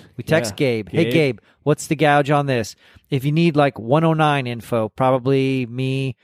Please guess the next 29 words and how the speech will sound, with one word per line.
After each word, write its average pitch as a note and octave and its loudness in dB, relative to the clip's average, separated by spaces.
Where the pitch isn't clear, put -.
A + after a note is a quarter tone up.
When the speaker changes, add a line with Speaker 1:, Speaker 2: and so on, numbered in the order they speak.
Speaker 1:
or B2 2
maybe B2+ 2
Justin. A#2 -2
Or C3 4
if B2 -2
you're C3+ 4
Speaker 2:
Mm-hmm. B2+ 2
Speaker 1:
like, - -20
you D3 -2
know, A#2+ -2
there, C3+ -4
you C3+ -16
need D#3+ 0
something F3 -2
on E3 2
a C#3+ 0
P F3 2
three F3+ 4
or A#2 2
helos D3 0
or A#2 -6
whatever. C#3 0
All G3 4
of E3 0
us, - -2
you C#3 -10
know, A#2+ -2
Hornet F#3+ 0
seats, - -10